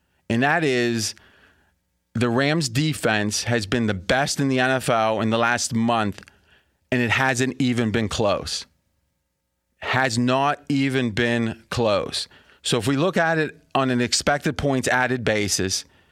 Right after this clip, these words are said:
and we say, "Who's the best potential defenses?" The Rams are the only defense that are good at both defending the run and defending the pass.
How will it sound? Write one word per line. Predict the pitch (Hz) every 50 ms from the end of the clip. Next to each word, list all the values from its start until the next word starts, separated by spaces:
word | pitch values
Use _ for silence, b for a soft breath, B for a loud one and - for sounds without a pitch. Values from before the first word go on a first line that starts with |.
| b b b b b b b
and | - 120 120 123
we | 123
say, | 107 - - 139 123 123 120 117 117 110 104 - -
"Who's | - - 214 226 196 160
the | 190 156
best | 147 156 156 - -
potential | - 160 - 147 147 139 - - 123
defenses?" | 107 117 123 120 113 - 117 101 92 90 - 98 71 57 - - - - _ _ _ _ _ _ _ _ _ _ _ _ _ _ _ _
The | - 117 110
Rams | 120 135 143 160 185 190 151
are | 156 135
the | 131 135 - -
only | 135 143 160 185 208 208
defense | 160 131 165 175 170 160 - 143 120 110 107 104 104 - - - - B B B B B
that | B 120 120 117
are | 117 113 110
good | 98 87 - 139 147 147 147 156 -
at | 120 120 107 98
both | 127 123 123 120 120 - -
defending | - 117 - - 131 123 120 120 113 110 101
the | 107 104
run | 104 110 123 131 147 160 185 214 240 240 - B B B B B B B
and | 135 135 127
defending | 143 131 - 139 131 135 139 135
the | 127 123
pass. | - - 127 117 101 92 80 - - - - -